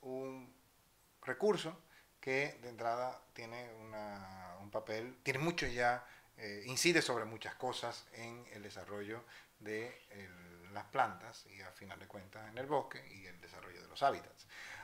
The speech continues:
La definición que aportan, bueno, esto es para discutirse muchísimo porque, a fin de cuentas, ni siquiera en la edafología hay una definición cerrada del todo. Siempre el suelo tiene, mm, muchas aristas porque es además tan multidisciplinar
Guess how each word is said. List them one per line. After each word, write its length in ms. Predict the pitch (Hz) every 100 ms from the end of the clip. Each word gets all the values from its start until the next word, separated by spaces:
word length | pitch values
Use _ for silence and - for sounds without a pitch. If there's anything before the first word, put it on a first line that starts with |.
| - 139
La 580 | 139 143 139 139 123 - - - - - -
definición 840 | 139 165 156 143 180 202 196 185 175
que 80 |
aportan, 600 | 156 190 214 208 170 165
bueno, 240 | 160 156 120
esto 240 | 127 143
es 80 | 135 - -
para 160 | 127
discutirse 1400 | 120 - 117 123 123 117 - 120 113 107 101 101 101 101
muchísimo 640 | 98 107 - 175 175 165
porque, 340 | 143 127 117 107
a 60 |
fin 140 | 101 117
de 80 | 117
cuentas, 300 | 123 120 127 - - - - - - -
ni 100 | 190
siquiera 760 | 143 143 151 147 135 127 123 120
en 80 | 127
la 60 |
edafología 480 | 127 123 127 123 143
hay 60 | 135
una 100 | 127
definición 600 | 123 131 123 147 139 135
cerrada 460 | - 127 143 143 135
del 200 | 135 131
todo. 460 | 185 190 180 170
Siempre 500 | 156 143 131 135 131
el 120 | 127 120
suelo 360 | 143 135 131
tiene, 560 | 127 127 131 127 120 120
mm, 800 | 117 113 113 110 107 107 107 113
muchas 280 | 135 - 135
aristas 640 | 139 175 - 143 143 -
porque 600 | - 104 - 104 104 104
es 60 | 110
además 380 | 123 120 127 -
tan 500 | 139 147 147 139 135
multidisciplinar 880 | 135 131 127 123 113 120 131 131